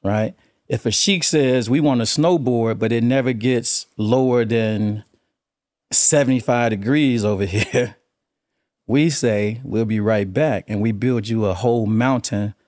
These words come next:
of snow inside with a cooling sensor that can, that can keep that temperature. Now we got people <laughs> snowboarding and skiing in Dubai. So when you have that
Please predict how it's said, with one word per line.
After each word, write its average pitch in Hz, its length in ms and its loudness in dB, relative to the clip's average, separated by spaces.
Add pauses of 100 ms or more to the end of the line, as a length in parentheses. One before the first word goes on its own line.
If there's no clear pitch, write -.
(220)
of - 160 -4
snow 117 540 0
inside 107 680 -2 (100)
with 104 160 -2
a 92 40 -4
cooling 110 380 -2
sensor - 340 -2
that 95 100 -6
can, 98 200 -6
that 104 140 -4
can 107 100 -4
keep - 240 -4
that 95 240 -4
temperature. - 560 -6 (420)
Now 113 180 0
we 117 80 0
got 110 180 0
people 127 280 -2
<laughs> 104 180 -2
snowboarding 120 640 0
and - 120 -8
skiing 117 480 -2
in 113 180 -2
Dubai. 110 460 -4 (580)
So - 220 4
when 135 180 2
you 190 160 2
have 151 300 2
that 135 420 2